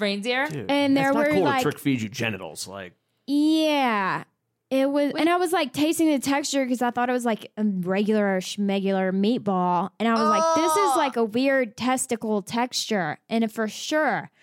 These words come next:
Speaker 3: Oh, that's exactly what I was eating, was testicles.
Speaker 1: They chop off the balls of a reindeer and feed it to the people of Finland?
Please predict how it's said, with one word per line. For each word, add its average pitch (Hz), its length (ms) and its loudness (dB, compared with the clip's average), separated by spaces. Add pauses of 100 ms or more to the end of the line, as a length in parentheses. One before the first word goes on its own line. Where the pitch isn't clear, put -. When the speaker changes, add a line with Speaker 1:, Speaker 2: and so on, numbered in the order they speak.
(260)
Speaker 3:
Oh, 359 120 0
that's 359 220 0
exactly 285 500 0
what 294 120 4
I 294 80 2
was 285 100 -2
eating, 302 320 2
was 190 140 -2
testicles. 247 760 -4 (1400)
Speaker 1:
They 339 220 0
chop 262 440 -2
off 349 420 0 (220)
the 262 160 0
balls 202 600 2 (160)
of 220 120 0
a 214 100 2
reindeer 208 720 -4 (240)
and 220 200 -2
feed 214 260 -10
it 220 260 -6
to 226 100 -12
the 196 100 -6
people 208 460 -4
of - 160 -10
Finland? 233 560 -6